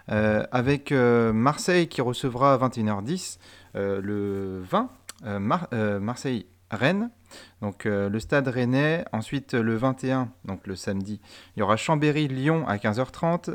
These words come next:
Les Herbiers-Reims à dix-huit heures, Bastia-Lorient, euh, tout comme Chamaillère, euh, Paris F C, Plabennec, Grenoble, Toulouse, Ajaccio et Grasse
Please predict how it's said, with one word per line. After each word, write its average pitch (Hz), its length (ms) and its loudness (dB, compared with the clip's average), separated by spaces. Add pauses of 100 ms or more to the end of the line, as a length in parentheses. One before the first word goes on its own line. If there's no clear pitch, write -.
(100)
Les 151 300 2
Herbiers-Reims 151 1000 -2
à 104 80 0
dix-huit 120 400 -4
heures, 151 220 2
Bastia-Lorient, 135 1160 0 (600)
euh, 101 240 0 (140)
tout 143 100 -6
comme 131 320 2
Chamaillère, 147 800 0 (500)
euh, 101 220 0
Paris 135 400 2
F 127 60 -2
C, 143 320 -2
Plabennec, 135 840 0
Grenoble, 123 560 0 (140)
Toulouse, 156 540 0 (200)
Ajaccio 127 600 -2
et 101 100 -6
Grasse 117 580 -2